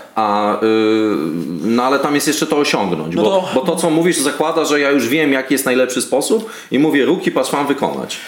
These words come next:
Speaker 2: To jest, do-, dotykamy czegoś, co się nazywa głębokością delegowania,
Speaker 1: Mhm.
Speaker 2: mm, lub, y,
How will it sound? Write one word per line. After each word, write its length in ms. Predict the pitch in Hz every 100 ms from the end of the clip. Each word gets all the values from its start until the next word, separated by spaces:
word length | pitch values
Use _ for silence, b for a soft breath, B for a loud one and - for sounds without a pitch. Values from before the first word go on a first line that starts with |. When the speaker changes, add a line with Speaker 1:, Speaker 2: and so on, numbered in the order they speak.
| B -
Speaker 2:
To 160 | 214
jest, 280 | 185 - 151
do-, 140 | 165
dotykamy 680 | 147 151 160 165 151 214 196
czegoś, 240 | 180 180 175
co 80 |
się 120 | - 160
nazywa 360 | 151 160 156
głębokością 600 | 151 147 147 151 147 135
delegowania, 720 | 107 101 95 95 90 90 104 123
Speaker 1:
Mhm. 240 | 113 117 101 101 101 104 104
Speaker 2:
mm, 120 | 107
lub, 340 | 117 113
y, 40 | -